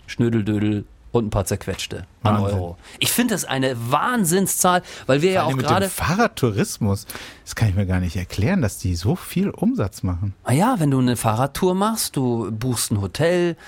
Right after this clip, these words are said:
Speaker 1: oder eine Übernachtung, sind achtzig Euro, vielleicht auch mehr, dann gehst du da unten frühstücken, zahlst nochmal
Speaker 2: Ja.
Speaker 1: fünfzehn Euro, unterwegs kaufst du dir an der Tanke eine Cola, weil du unterzuckert bist. Ah, da läppert sich schon was.
Speaker 2: Okay.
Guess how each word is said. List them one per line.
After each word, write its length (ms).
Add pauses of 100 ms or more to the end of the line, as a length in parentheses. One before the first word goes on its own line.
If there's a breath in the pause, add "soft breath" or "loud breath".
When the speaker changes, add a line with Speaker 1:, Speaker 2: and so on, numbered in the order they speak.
(100)
Speaker 1:
oder 160
eine 100
Übernachtung, 640
sind 180
achtzig 440
Euro, 480
vielleicht 400
auch 140
mehr, 440 (220 loud breath)
dann 160
gehst 200
du 40
da 80
unten 240
frühstücken, 580
zahlst 300
nochmal 240
Speaker 2:
Ja. 60
Speaker 1:
fünfzehn 520
Euro, 540 (240 loud breath)
unterwegs 520
kaufst 280
du 40
dir 140
an 60
der 100
Tanke 300
eine 100
Cola, 480
weil 120
du 100
unterzuckert 600
bist. 280 (320 loud breath)
Ah, 80
da 60
läppert 360
sich 140
schon 180
was. 260
Speaker 2:
Okay. 280